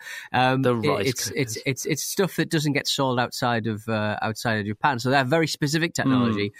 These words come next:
Speaker 1: that doesn't go anywhere else. Um, but, uh, yeah, paying for stuff. I, like, I mean, you've got the Suica cards and the, and the different kinds of, um, sort of Oyster card kind of payment options. But, uh,
Speaker 2: Mm.
Speaker 1: yeah, chip, like, chip and pin you can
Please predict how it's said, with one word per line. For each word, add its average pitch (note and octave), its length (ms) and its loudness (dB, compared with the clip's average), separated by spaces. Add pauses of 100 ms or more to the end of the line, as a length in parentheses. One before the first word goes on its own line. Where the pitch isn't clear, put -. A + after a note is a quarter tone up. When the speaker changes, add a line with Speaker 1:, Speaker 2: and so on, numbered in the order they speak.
(180)
Speaker 1:
that A#2+ 100 -2
doesn't C3+ 280 2
go B2+ 160 2
anywhere A#2 380 2
else. A#2+ 380 0 (400)
Um, A#2 560 2
but, C3 240 0 (100)
uh, C3 200 4
yeah, D#3 140 2
paying F#3 260 2
for D3 80 -4
stuff. G2+ 260 -4
I, A2 100 2
like, A#2+ 340 -2
I B2 60 0
mean, C#3+ 160 2
you've C#3+ 140 0
got - 240 0
the C3 80 -2
Suica - 440 -4
cards B2 540 0
and G#2+ 180 0
the, G#2 160 0 (140)
and G#2+ 80 -2
the G#2+ 80 0
different G#2+ 480 -6
kinds G#2+ 280 0
of, G2 200 -4
um, G2+ 360 0 (400)
sort - 180 -2
of G#2+ 80 -4
Oyster B2+ 320 0
card G#2+ 340 2
kind G#2 160 0
of - 100 -6
payment G2+ 380 0
options. G2 480 -4
But, - 220 -10 (140)
uh, A2+ 200 2
Speaker 2:
Mm. A#2 440 0
Speaker 1:
yeah, C#3+ 220 4
chip, - 400 -2
like, C#3 320 0 (460)
chip G#3 180 2
and F3 100 0
pin D#3+ 260 2
you C3+ 160 0
can C3 320 2